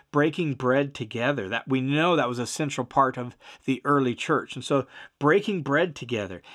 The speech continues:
And then they devoted themselves to prayer or to the prayers that they, they prayed together and they, they went to the hours of prayer in the temple to pray together. And,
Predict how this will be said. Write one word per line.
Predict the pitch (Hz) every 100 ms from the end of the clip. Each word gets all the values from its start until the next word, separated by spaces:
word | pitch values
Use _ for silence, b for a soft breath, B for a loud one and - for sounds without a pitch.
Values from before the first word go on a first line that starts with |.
| B
And | 151
then | 214 247
they | 196
devoted | 156 135 120 160 214 175
themselves | 170 143 160 147 143 -
to | - 147 143 B B B -
prayer | - 233 135
or | 127 135
to | 135 180 165
the | 165 135 170
prayers | 170 - 214 196 131 101
that | 135 123
they, | 151 147 B B B B
they | 143
prayed | 143 208 226 247 170
together | 165 165 156 135 123
and | 117
they, | 131 135 - B B
they | 135
went | 143 196
to | 214 196
the | 170 165
hours | 180 190
of | 180
prayer | - 202
in | 190
the | 160
temple | - 226 202
to | 165
pray | 147 180 160
together. | 143 139 135 127 117
And, | 117